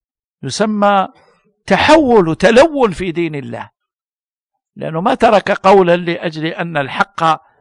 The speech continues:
ظهر له في غيره، كما هي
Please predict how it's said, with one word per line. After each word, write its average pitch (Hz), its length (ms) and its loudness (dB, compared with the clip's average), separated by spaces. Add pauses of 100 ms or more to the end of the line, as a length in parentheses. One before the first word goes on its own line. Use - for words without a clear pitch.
(100)
ظهر 185 440 2
له 165 300 -4
في 175 200 -6
غيره، 180 460 0 (760)
كما 185 420 2
هي 196 580 -2